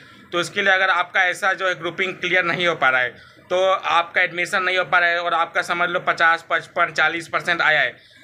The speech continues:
मतलब आप pass हो गए हो लेकिन आपका percentage कम आया है, तो आपको क्या करना है? आपने,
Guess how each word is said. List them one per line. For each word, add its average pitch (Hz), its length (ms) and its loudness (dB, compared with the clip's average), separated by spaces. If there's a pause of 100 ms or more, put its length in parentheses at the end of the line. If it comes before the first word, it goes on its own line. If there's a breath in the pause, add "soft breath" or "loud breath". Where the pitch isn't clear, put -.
(260 loud breath)
मतलब 180 200 2
आप 196 200 2
pass 214 240 0
हो 226 100 0
गए 185 120 2
हो 156 60 0
लेकिन 165 240 -2
आपका 175 260 0
percentage 180 460 -2
कम 160 180 -2
आया 131 120 4
है, 110 100 -4 (260 loud breath)
तो 196 60 0
आपको 175 340 0
क्या 202 160 2
करना 202 200 0
है? 190 80 4
आपने, 190 180 -2